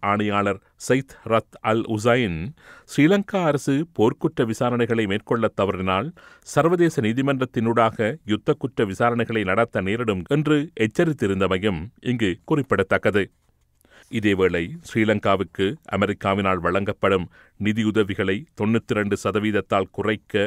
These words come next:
அமெரிக்க அதிபர் டொனால்ட் ட்ரம்ப் நிர்வாகம் முன்வைத்த யோசனையை அமெரிக்க செனட் குழு நிராகரித்துள்ளது. ஸ்ரீலங்காவின் அமைவிடத்தின் முக்கியத்துவத்தை கருதி அமெரிக்க அதிபரின் யோசனையை அனுமதிக்க முடியாது என்று அமெரிக்க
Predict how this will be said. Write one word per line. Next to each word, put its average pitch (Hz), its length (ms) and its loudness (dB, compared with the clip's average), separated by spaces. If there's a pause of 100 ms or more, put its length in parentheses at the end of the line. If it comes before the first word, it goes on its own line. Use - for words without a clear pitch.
(160)
அமெரிக்க 101 420 -2
அதிபர் 101 320 -2 (380)
டொனால்ட் 113 320 2
ட்ரம்ப் 107 240 0
நிர்வாகம் 101 580 0
முன்வைத்த 104 480 -2
யோசனையை 104 500 -2 (520)
அமெரிக்க 165 500 0
செனட் 143 440 -2
குழு 104 200 2 (200)
நிராகரித்துள்ளது. 98 800 0 (1160)
ஸ்ரீலங்காவின் 175 760 -2 (120)
அமைவிடத்தின் 127 720 -2
முக்கியத்துவத்தை 113 720 -2
கருதி 92 400 -2 (220)
அமெரிக்க 107 500 -2
அதிபரின் 98 380 -2
யோசனையை 98 540 -2
அனுமதிக்க 101 500 -4
முடியாது 92 440 -2
என்று 90 300 -2 (520)
அமெரிக்க 160 540 0